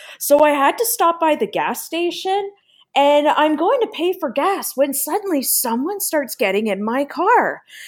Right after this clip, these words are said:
And I'm thinking, 'Who is this person?' So I go get this person out of my car. We start having this yelling fest.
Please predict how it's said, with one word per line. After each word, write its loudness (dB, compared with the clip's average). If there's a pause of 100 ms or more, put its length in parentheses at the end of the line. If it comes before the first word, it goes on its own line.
(200)
And 4
I'm 2
thinking, -2 (240)
'Who 8 (140)
is 2
this -2
person?' -4 (260)
So 4 (220)
I 2
go 2
get 0
this -6
person -4 (180)
out 2
of -4
my -4
car. 0 (140)
We -2
start 0
having -2
this -4
yelling 2
fest. -8